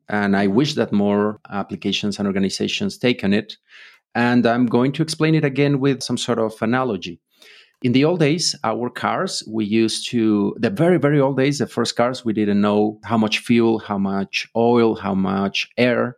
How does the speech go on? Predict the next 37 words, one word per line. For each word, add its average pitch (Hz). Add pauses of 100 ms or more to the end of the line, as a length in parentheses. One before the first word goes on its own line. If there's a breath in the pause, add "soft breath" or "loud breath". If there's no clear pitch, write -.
(140)
did -
cars 101
had 107 (100)
inside 101
of 104
them. 107 (600 loud breath)
And 107
we 113
just 135
had 123
to 127
do 120
big, 113 (280)
quote 113
unquote, 107
load 139
tests -
to -
figure 175
out 156
how 139
they 143
were 147
doing. 170 (180)
Get 107
off 98
the 120
car, 151
check -
the -
tires, 131
check -
the 107
engine, 110
check 104
everything. 98 (640 loud breath)
Nowadays, 147